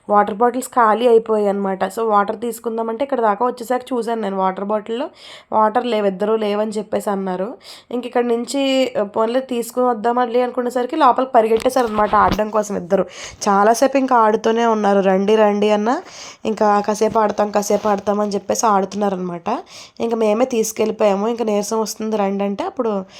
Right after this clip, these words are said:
వచ్చేసారు. ఇక్కడ ఏవో ఆడ-, ఆడమంటుంటే, లూడో ఆడమంటుంటే ఇంకా వాళ్ళకి నచ్చినట్టుగా పిచ్చి పిచ్చిగా ఆడుతున్నారనమాట. And ఇంకొంతమంది ఏంటంటే, ఆ, చాలా చెప్పాను కదా ఇందాక మనం ఈ అమౌంట్ విషయం మాట్లాడుకుంటున్నాం కదా,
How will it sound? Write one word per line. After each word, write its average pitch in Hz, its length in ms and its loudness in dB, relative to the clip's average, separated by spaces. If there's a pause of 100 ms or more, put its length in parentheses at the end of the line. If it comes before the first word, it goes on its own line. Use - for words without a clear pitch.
(240)
వచ్చేసారు. 214 520 2
ఇక్కడ 262 200 2
ఏవో 220 160 4
ఆడ-, 214 420 4
ఆడమంటుంటే, 220 1160 2 (720)
లూడో 226 280 6
ఆడమంటుంటే 220 600 2
ఇంకా 269 120 0
వాళ్ళకి 240 180 4
నచ్చినట్టుగా 208 460 0
పిచ్చి 226 280 -4
పిచ్చిగా 220 260 0
ఆడుతున్నారనమాట. 185 720 -2 (1500)
And 214 180 0
ఇంకొంతమంది 220 720 0
ఏంటంటే, 208 640 0 (120)
ఆ, 185 260 4 (120)
చాలా 196 140 2 (140)
చెప్పాను 226 300 0
కదా 220 160 2
ఇందాక 196 260 -2
మనం 196 360 -2 (100)
ఈ 208 60 0
అమౌంట్ 190 320 0
విషయం 202 260 -4
మాట్లాడుకుంటున్నాం 190 800 -2
కదా, 185 220 -8